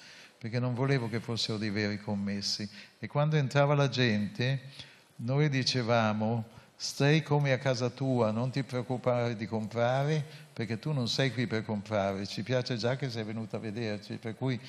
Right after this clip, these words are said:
era anche un luogo che stupiva un pochettino, cioè era una specie di club.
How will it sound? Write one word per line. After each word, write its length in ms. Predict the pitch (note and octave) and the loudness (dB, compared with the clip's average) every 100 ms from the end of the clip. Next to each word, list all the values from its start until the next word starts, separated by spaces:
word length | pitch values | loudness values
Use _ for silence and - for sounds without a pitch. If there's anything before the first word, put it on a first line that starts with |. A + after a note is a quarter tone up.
| - - - - | -14 -16 -18 -10
era 300 | C3+ C#3 C3+ | -2 2 2
anche 260 | C3+ C#3 C#3+ | 2 0 0
un 140 | C#3 | 0
luogo 520 | C3 C3+ A#2+ G2 G#2 | 4 6 6 4 -2
che 300 | G#2 A2 A2 G2+ | -2 -2 0 -2
stupiva 600 | - A#2+ - C#3 B2+ B2+ | -4 -6 -4 -4 0 -2
un 160 | A2 | -2
pochettino, 840 | A#2+ G#2+ A2+ - C#3 C#3 A#2 G#2 G2 | -6 -6 -8 -8 -6 -4 -2 -2 -4
cioè 360 | - A2 G2 - - - - B2+ | -2 -2 -2 -6 -18 -20 -10 -2
era 240 | D3 B2+ | 0 0
una 180 | B2 A#2+ | 0 -2
specie 360 | - C#3 B2+ B2 | -4 -6 -4 -4
di 140 | A2+ | -6
club. 500 | - A2+ G2+ F#2 G#2 | -2 -2 -2 -4 -8